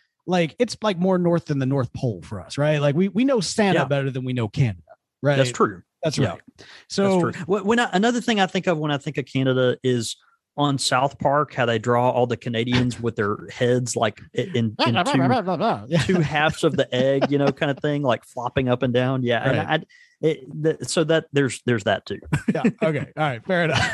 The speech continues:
Speaker 1: <laughs> That's
Speaker 2: And
Speaker 1: Yeah,
Speaker 2: there
Speaker 1: that's
Speaker 2: go-, there goes all our Canadian listeners.
Speaker 1: No, no, no, no,
Speaker 2: <laughs>
Speaker 1: no. Like, I don't think we've said anything negative about Canada, which I, I,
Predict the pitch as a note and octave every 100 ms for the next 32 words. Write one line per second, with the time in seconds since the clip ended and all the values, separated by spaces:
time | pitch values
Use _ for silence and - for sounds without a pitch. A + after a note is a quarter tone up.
0 | F5+ F5 - - - - - - _ -
1 | - C5 - B4 - A4+ - - - _
2 | - D#3+ F#3 G3+ - - B2 B2+ C3+ C3+
3 | C3 B2+ B2+ B2+ C3 C3 B2+ B2 A#2 A#2
4 | A2+ A#2+ G#2 G2+ G2+ A#2+ - D#3 - B3
5 | D#4+ D#4+ D4+ E4 D4+ F#3+ F#4 A4 - -
6 | E5+ - - - E4+ A4+ A#3 A3 F#3+ A3+
7 | A3 B3 C#4+ G4 G#4 A#3+ F#3+ D#3 C#3 E3+
8 | C#3 A2 A2+ F3+ A3+ G#3+ G3 G#3+